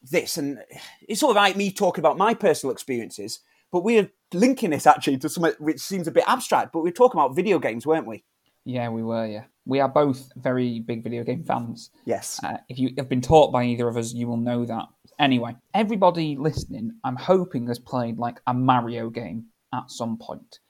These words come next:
Speaker 2: And when you play a Mario level, you control Mario, you move him through a level, trying to get to the flagpole at the end of the level. When you fall in a pit in that,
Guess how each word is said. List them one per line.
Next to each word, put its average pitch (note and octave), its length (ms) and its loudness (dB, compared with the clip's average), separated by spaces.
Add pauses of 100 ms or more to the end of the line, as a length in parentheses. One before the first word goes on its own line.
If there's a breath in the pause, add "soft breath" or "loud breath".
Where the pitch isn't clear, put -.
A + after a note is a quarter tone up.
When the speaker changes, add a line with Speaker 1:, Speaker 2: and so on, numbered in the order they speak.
(160)
Speaker 2:
And B2 120 -2
when C3+ 180 2
you C#3 80 0
play G3 300 0
a G3 40 2
Mario A#2+ 380 2
level, B2 540 0
you A#2+ 760 0
control C#3+ 300 2
Mario, B2 560 0 (220)
you A2+ 80 -12
move D#3 320 0
him F3 120 -4
through C#3+ 220 -2
a - 20 2
level, A2+ 440 -6 (360)
trying B2+ 160 0
to A#2 140 -2
get - 160 -6
to A#2+ 140 -8
the A2+ 280 -4 (120)
flagpole A#2+ 680 -2
at A#2 160 -6
the A#2+ 120 -8
end A2+ 240 -8 (100)
of A#2 240 -10
the - 60 -10
level. - 260 -16 (140)
When A3+ 360 0
you G#3+ 220 2
fall F3 320 4
in C#3+ 100 0
a C3 40 2
pit C3 320 -4
in A2 120 -2
that, B2+ 260 -2